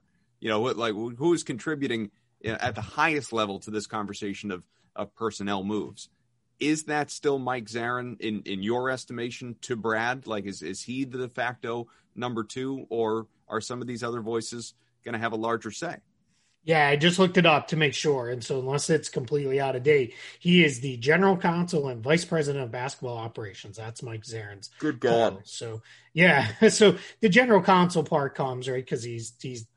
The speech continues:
Speaker 2: got the legal background. So we know that. We,
Speaker 1: <laughs>
Speaker 2: and, and I think what it's gonna slot into is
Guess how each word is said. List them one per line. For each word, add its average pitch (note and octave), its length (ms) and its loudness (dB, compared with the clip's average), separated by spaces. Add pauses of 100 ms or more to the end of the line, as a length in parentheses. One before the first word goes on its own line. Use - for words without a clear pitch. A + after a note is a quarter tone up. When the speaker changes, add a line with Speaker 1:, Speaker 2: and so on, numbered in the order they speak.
Speaker 2:
got A#2+ 160 -6
the C3 80 -10
legal C#3 320 2
background. G#2+ 560 -10
So - 140 -4
we E3 100 2
know D#3+ 200 4
that. A#2 300 -2
We, D#3 120 2 (200)
Speaker 1:
<laughs> - 160 -20
Speaker 2:
and, F#3+ 200 4
and F3+ 340 2 (340)
I F3 100 4
think A3+ 280 6
what G3+ 160 8
it's F3+ 140 2
gonna F3+ 180 6
slot D#3 340 6
into C#3+ 440 4
is A2+ 340 -2